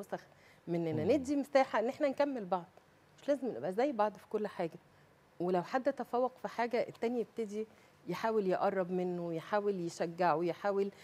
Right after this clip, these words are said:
Speaker 1: آه، يحميه. إحنا مش في صراع، لأنه أول ما بيتحول العلاقة داخل البيت لصراع بتتدمر كل حاجة. فهنا لازم تكون المسافات
Speaker 2: شكرًا.
Speaker 1: موجودة بس مش
Speaker 2: <laughs>
Speaker 1: واسعة
Speaker 2: شكرًا
Speaker 1: ولا
Speaker 2: يا دكتور.
Speaker 1: ضيقة.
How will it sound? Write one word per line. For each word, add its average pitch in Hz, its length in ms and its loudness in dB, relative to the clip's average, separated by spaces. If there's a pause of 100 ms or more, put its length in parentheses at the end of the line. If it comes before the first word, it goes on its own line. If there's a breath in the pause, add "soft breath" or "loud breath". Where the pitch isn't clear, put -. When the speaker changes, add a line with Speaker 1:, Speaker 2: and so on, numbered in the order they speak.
(300 loud breath)
Speaker 1:
آه، 170 160 6
يحميه. 208 420 2
إحنا 220 180 0
مش 185 180 -4
في 185 120 -8
صراع، 202 420 0 (280)
لأنه 165 500 0
أول 277 180 4
ما 247 80 -2
بيتحول 190 600 -2 (400 soft breath)
العلاقة 175 520 4
داخل 202 360 0
البيت 185 400 2
لصراع 214 400 2
بتتدمر 220 580 0 (120)
كل 233 240 6 (580)
حاجة. - 320 0 (840)
فهنا 247 300 2
لازم 247 340 2
تكون 226 340 -4
المسافات 180 400 2
Speaker 2:
شكرًا. 262 180 8
Speaker 1:
موجودة 240 500 4
بس 247 220 -2
مش 165 280 -4
Speaker 2:
<laughs> - 0 -
Speaker 1:
واسعة 143 320 0
Speaker 2:
شكرًا 208 140 -4
Speaker 1:
ولا 254 180 4
Speaker 2:
يا 226 40 2
دكتور. 165 120 2
Speaker 1:
ضيقة. - 140 -2